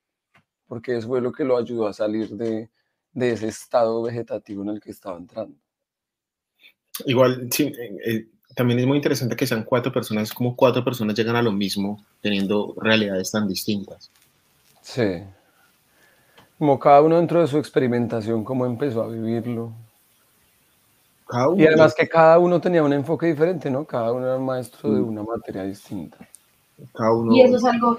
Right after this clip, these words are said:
Speaker 3: muy chévere dentro de la película. A mí eso me gustó, como, eh, el rol como que cada uno tenía, y es como que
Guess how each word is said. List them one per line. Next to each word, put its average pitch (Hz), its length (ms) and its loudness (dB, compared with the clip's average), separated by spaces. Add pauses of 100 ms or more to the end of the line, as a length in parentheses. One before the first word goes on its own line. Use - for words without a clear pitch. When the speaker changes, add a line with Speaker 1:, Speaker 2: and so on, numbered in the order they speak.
(140)
Speaker 3:
muy 240 220 6
chévere 233 360 2
dentro 220 320 0
de 214 120 -4
la 196 80 -2
película. 180 480 -4
A 190 80 2
mí 202 300 0
eso 202 180 -4
me 226 120 4
gustó, 190 380 -8
como, 175 420 -4 (920)
eh, 185 840 0 (580)
el 214 160 0
rol 202 200 -2
como 220 260 -2
que 233 100 -6
cada 190 340 0
uno 202 220 -2
tenía, 214 420 0
y 208 140 -6
es 180 140 -6
como 170 240 -10
que - 100 -20